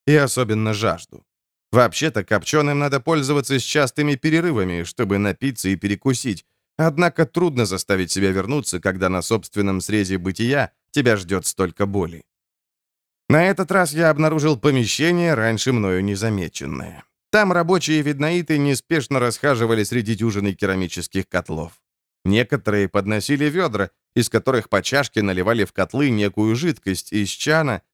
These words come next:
где её неустанно размешивал, добавляя порой воды либо белого порошка, специально приставленный человек. Ничего особенного в котлах не наблюдалось.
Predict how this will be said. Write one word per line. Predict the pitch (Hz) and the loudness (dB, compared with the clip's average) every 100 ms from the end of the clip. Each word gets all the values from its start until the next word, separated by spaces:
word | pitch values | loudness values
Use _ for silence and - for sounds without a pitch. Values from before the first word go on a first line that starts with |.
| _ | _
где | 110 117 123 | 0 2 2
её | 113 | 2
неустанно | 110 104 98 - 117 107 | 2 0 -2 0 0 2
размешивал, | 98 95 85 127 151 - 90 85 85 | 0 0 -2 -2 -2 -4 -4 -4 -2
добавляя | 95 113 90 95 92 | 0 0 0 -2 0
порой | 101 90 92 | -2 0 0
воды | 92 87 85 143 | 0 -4 -2 -4
либо | 123 95 92 | 0 0 0
белого | 87 95 90 90 | 0 -2 0 -2
порошка, | 85 95 92 - 160 127 _ _ | -2 -2 -2 -2 -2 -2 _ _
специально | - 160 135 143 127 120 | -4 -2 2 2 2 0
приставленный | 113 110 - 87 82 85 85 | -2 -4 -2 -2 -2 -4 -4
человек. | - 123 131 95 - _ _ _ _ _ _ _ _ | -4 -4 -2 -4 -10 _ _ _ _ _ _ _ _
Ничего | 202 208 208 220 | 4 4 2 4
особенного | 214 170 196 185 175 165 | 2 2 0 2 2 2
в | 131 | 2
котлах | 135 110 117 110 | 0 2 0 0
не | 113 | -2
наблюдалось. | 104 98 101 85 85 71 - | 0 -2 -4 -4 -6 -10 -12